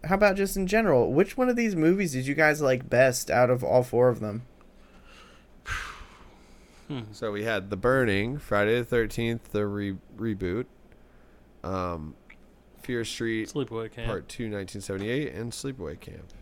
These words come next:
Speaker 3: Are we missing
Speaker 1: Mm-hmm.
Speaker 3: anyone?
Speaker 1: I'm gonna go out of my way and say The Burning was probably the most rewarding one because I didn't remember what I was going into, and there was just a lot of elements of it that I was like,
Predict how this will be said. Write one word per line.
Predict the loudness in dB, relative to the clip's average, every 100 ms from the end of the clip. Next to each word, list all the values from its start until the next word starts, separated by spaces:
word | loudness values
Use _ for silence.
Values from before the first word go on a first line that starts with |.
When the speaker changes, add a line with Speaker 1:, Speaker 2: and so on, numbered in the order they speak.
| -20 -20 -18
Speaker 3:
Are | -12
we | -10
missing | -8 -6 -4
Speaker 1:
Mm-hmm. | -2
Speaker 3:
anyone? | -2 -4 -10 -20 -20 -20 -20 -20 -20 -20 -8
Speaker 1:
I'm | -4 -2
gonna | -2
go | 0 2
out | 2 2
of | 0
my | 0
way | 0 0 0 0 -2
and | -6
say | -2 0 2
The | 0
Burning | 0 0 0 0 0
was | -2 -4
probably | -4 -2 -2
the |
most | -2 -2 -2 -2
rewarding | -2 2 2 0 0 0
one | 0 0
because | -4 -6 -2 -2 -2 -2
I | -2
didn't | 0 0 -2 -2
remember | -2 2 2 2 2 4
what | 6
I | 6
was | 4 2
going | 0 0 0
into, | 0 -2 -2 0 0 -4 -18 -20 -20 _ -6
and | -2 2
there | 2
was | 2 0
just | -2
a | 0
lot | -2 0 2 2 2
of | -2 -2
elements | 2 2 2 2 0 2
of | 0
it | -2 -2
that | -2
I | -2
was | -2 0
like, | 2 0 -2